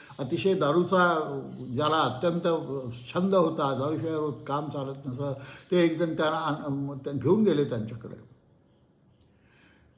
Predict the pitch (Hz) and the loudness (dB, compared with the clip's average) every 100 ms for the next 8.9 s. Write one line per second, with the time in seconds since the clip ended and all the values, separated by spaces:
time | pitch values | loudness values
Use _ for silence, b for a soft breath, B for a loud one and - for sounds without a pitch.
0 | _ _ _ _ - 196 202 208 175 170 | _ _ _ _ 2 6 8 8 8 6
1 | 185 160 160 175 185 - 139 156 147 120 | 6 2 0 2 2 2 2 2 2 -2
2 | 120 156 170 170 160 143 139 139 139 143 | -4 -2 0 -2 -4 -4 -4 -4 -8 -12
3 | 143 123 120 - _ _ - 156 160 - | -14 -14 -16 -20 _ _ -8 -6 -6 -12
4 | - - - _ 147 117 175 175 165 156 | -20 -20 -20 _ -8 -2 -2 -2 -4 -4
5 | 165 196 156 156 165 120 120 165 135 113 | -4 -2 -4 -4 -6 -6 -6 -6 -6 -6
6 | 135 131 135 143 135 131 160 131 123 120 | -4 -4 -4 -6 -8 0 0 0 0 0
7 | 143 165 - 127 117 - - 156 160 139 | 4 4 2 -4 -6 -10 -12 -8 -4 -2
8 | 143 214 220 214 202 - 139 - - | 0 4 4 4 2 0 -6 -10 -14